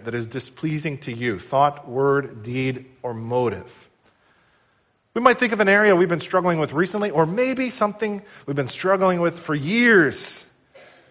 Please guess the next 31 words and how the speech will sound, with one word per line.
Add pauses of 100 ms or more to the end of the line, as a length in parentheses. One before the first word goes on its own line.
(880)
And
God,
it's
not
like
you
don't
know. (1600)
But
we
ask
you
to
show
us,
and
we
ask
for
your
help,
and
we
thank
you
that
when
we
come
to
you,